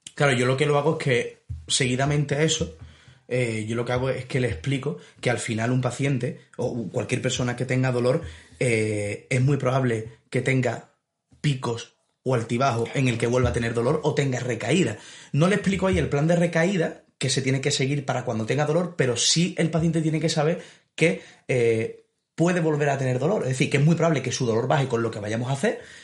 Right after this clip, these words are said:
Le explico que eso, ¿no? Que objetivo central del do-, el, el dolor no tiene que ser primera opción de trabajo, pero porque le explico que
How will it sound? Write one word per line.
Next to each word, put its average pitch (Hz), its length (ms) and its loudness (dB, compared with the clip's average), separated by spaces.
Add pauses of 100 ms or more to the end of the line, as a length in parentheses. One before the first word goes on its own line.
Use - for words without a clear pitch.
(1300)
Le 180 160 4
explico 156 520 2
que 117 380 0 (640)
eso, - 260 4
¿no? 220 140 -2
Que - 80 -2
objetivo 127 300 0
central 131 320 0
del 131 100 2
do-, 135 160 0
el, 135 220 -2
el 135 100 -4
dolor 139 180 2
no 123 100 2
tiene 131 200 -2
que 123 100 -4
ser 139 140 0
primera 131 300 2
opción 165 260 2
de 165 80 2
trabajo, 185 480 -2
pero 151 200 6
porque 135 280 2
le 120 80 2
explico 156 360 0
que 180 220 0